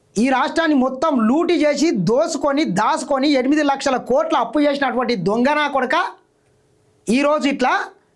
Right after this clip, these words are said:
బాగా దున్నపోతులాగా తిని, మరి నువ్వు కడుపుకు అన్నం తింటావో, గడ్డి తింటున్నావో, పెన తింటున్నావో, పీ తింటున్నావో మాకైతే తెలుస్తలేదు కానీ, సభ్య సమాజం తలదించుకునే విధంగా,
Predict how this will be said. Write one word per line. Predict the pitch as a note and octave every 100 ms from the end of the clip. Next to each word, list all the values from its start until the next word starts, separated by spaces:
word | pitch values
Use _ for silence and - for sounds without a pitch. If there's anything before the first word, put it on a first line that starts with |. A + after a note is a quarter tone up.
| _ _ _ _
బాగా | F3 G3+ C4 E4 E4 - - -
దున్నపోతులాగా | A3+ C#4+ D#4+ E4 D#4+ D4 C4
తిని, | A#3 B3 D#4 F#4+ - _ _ _ _ _ _ _ _ _ _ _ _ -
మరి | A#3+ C4+
నువ్వు | D4
కడుపుకు | A#3+ C4 E4+ C#4
అన్నం | C#4 D#4
తింటావో, | D4+ D4+ D4
గడ్డి | D4+ G#3+ B3+ D4
తింటున్నావో, | D#4 C#4+ D4
పెన | D4 C#4+ C4+
తింటున్నావో, | D4 D4 C4+ D4
పీ | D4+ C#4+
తింటున్నావో | C#4+ C#4+ C4+ C#4
మాకైతే | A#3+ C4 C#4+ C#4
తెలుస్తలేదు | A#3+ A#3+ A#3+ C4 B3
కానీ, | G#3+ A#3+ F4+ - - _ _ _ _ _ _ _ _
సభ్య | - A#3+ A#3 A3 F4+
సమాజం | D4 D#4+ E4 F4 E4 D#4
తలదించుకునే | D4 C4+ D#4+ E4 D4+ D#4 D4
విధంగా, | C4+ B3+ C#4+ C#4 A3+